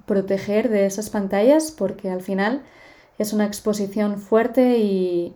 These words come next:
y nada que ver con, con el sol y, y con el entorno y con los juegos de toda la vida. Y bueno, de hecho, eh, nosotros somos gamers, pero también a ti te gusta mucho jugar a videojue-, a, bueno, videojuegos iba a decir,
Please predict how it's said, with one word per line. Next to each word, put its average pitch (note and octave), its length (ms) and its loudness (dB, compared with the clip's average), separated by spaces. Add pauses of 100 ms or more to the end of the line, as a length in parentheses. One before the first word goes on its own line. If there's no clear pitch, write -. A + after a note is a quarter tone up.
y G3+ 120 -6
nada G3 240 -2
que G3 120 -2
ver F#3 200 0
con, F3+ 720 -6 (180)
con F#3 180 -4
el F3 160 -6
sol A3+ 420 2
y, F#3 440 0
y F#3 80 -4
con F#3 180 -4
el F3+ 80 -4
entorno A#3 680 0
y G#3+ 80 -2
con G3 180 -4
los F#3+ 140 -4
juegos G#3 580 0 (260)
de F#3+ 200 0
toda G#3+ 200 4
la F#3+ 120 2
vida. B3+ 220 2 (920)
Y G#3+ 400 2
bueno, C4 180 4
de G3 120 4
hecho, C4 480 2 (480)
eh, G3+ 280 2
nosotros G#3 460 4
somos A3 420 0
gamers, G3+ 640 0 (220)
pero F#3+ 260 2
también F#3 300 -4
a A3 120 -2
ti A3+ 120 -2
te D#4 120 4
gusta C4 300 0
mucho F#3+ 280 -2
jugar A3 300 -2
a F#3+ 120 -2
videojue-, F#3 400 -2
a, F#3 260 -4
bueno, F3+ 200 -6
videojuegos F3+ 400 -2
iba F3 100 0
a - 20 0
decir, E3+ 320 -6